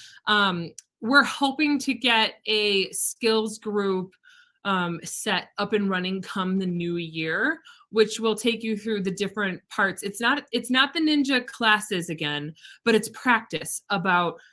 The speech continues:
you know, role playing the buyer and seller presentation, y-, you know, creating your real estate reviews, having the real estate review conversations. Um, but, you know, we're gonna really be talking about that. So if that's something that's interesting for you all,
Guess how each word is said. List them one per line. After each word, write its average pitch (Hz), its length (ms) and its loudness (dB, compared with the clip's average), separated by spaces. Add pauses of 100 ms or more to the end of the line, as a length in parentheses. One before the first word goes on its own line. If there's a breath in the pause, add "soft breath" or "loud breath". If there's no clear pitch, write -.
(140 soft breath)
you 202 120 -2
know, 175 320 -2
role 220 280 2
playing 208 400 -2
the 196 100 -2
buyer 190 320 2
and 190 160 -2
seller 180 260 -2
presentation, 165 880 -4 (100)
y-, 190 160 -10 (160)
you 208 140 2
know, 170 280 0 (220)
creating 226 440 2
your 214 160 4
real 196 160 0
estate 185 280 -2
reviews, 170 460 0 (300 loud breath)
having 247 240 8
the 226 80 6
real 220 160 4
estate 214 260 0
review 196 340 0
conversations. 170 1080 -2
Um, 160 400 0 (400 loud breath)
but, 185 300 6 (180)
you 214 100 4
know, 180 140 0
we're 196 140 0
gonna 202 200 0
really 190 260 0
be 180 360 0 (220)
talking 190 420 2
about 175 260 0
that. 165 240 2
So 202 100 -2
if 196 60 -2
that's - 220 -4
something 185 180 -4
that's 165 220 -6
interesting 180 480 -4
for 185 100 -6
you 165 200 -2
all, 151 420 0